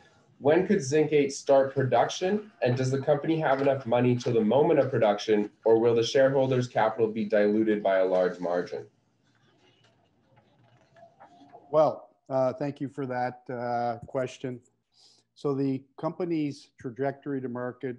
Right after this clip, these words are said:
Speaker 2: would be late two thousand twenty-two, two thousand twenty-three. Uh, that would be with our hundred kilowatt product. So the product, uh, has been defined.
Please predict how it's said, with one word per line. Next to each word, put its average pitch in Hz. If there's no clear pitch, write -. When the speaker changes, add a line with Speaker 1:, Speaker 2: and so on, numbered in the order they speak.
Speaker 2:
would 117
be 120
late 123
two 135
thousand 120
twenty-two, 127
two 123
thousand 113
twenty-three. 123
Uh, 120
that 123
would 127
be 123
with 117
our 110
hundred 127
kilowatt 117
product. 113
So 123
the 113
product, 131
uh, 117
has 113
been 117
defined. 120